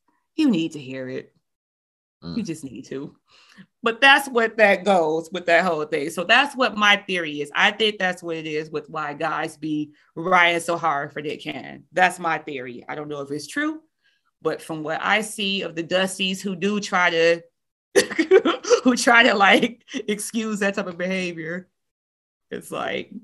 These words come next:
Speaker 1: don't you try to do it, 'cause
Speaker 2: Even with Nick Cannon, all his kids, and, um, like I said, he definitely, um, is not broke. So, um, his kids won't ever have to worry about, um, student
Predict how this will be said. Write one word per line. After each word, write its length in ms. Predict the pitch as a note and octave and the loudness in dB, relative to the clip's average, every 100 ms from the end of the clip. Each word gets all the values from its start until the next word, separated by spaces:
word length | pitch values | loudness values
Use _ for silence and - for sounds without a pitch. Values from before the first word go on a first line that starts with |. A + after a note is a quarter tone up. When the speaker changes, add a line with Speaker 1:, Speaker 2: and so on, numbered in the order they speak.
| - | -6
Speaker 1:
don't 240 | G3 G#3 | -4 -2
you 80 | A3+ | -4
try 300 | G#3+ G3+ E3 | -4 -2 -2
to 60 | D#3+ | -2
do 220 | D3 C#3 | -6 -6
it, 220 | C3+ C#3 | -8 -10
'cause 360 | _ D#3+ C#3+ D3 C3+ - _ _ _ | _ -8 -8 -10 -12 -16 _ _ _
Speaker 2:
Even 200 | A#2+ D3 | -2 4
with 140 | D3 | 4
Nick 220 | D#3 E3 D#3+ | 6 4 4
Cannon, 340 | E3+ D#3+ D3 | 4 4 4
all 180 | C3 C#3+ | 6 6
his 120 | C3+ | 4
kids, 460 | - - C#3+ C3+ B2 | -2 0 4 4 4
and, 100 | B2+ | -2
um, 300 | B2 B2 A#2+ | 0 0 0
like 180 | A2 A2+ | -2 -2
I 20 | |
said, 180 | - A2+ | 0 0
he 80 | B2 | 0
definitely, 540 | A2+ B2 C3+ C3 C3 | 4 4 4 2 4
um, 280 | C3 B2+ B2 | 6 4 2
is 80 | G#2+ | -4
not 260 | G#2+ A#2+ G2+ | -2 -2 -2
broke. 340 | A2 B2 A#2 | 0 0 0
So, 300 | - A#2 A2+ | -4 -2 2
um, 340 | A2+ A2+ A2+ A2+ A2 _ _ _ _ | 2 2 2 -2 -8 _ _ _ _
his 180 | F3+ G#3+ | 4 6
kids 300 | - F#3+ D#3 | 4 6 6
won't 180 | D#3 D3 | 4 4
ever 180 | C#3+ C#3 | 6 6
have 140 | C3+ | 4
to 80 | B2 | 2
worry 320 | B2 B2+ A#2 | 2 2 2
about, 380 | A#2 A2+ A2+ G#2+ | 0 2 2 2
um, 340 | A2 G#2+ G#2+ A2 - | 2 0 -2 -8 -14
student 320 | - A#2+ A2 | -12 -10 -8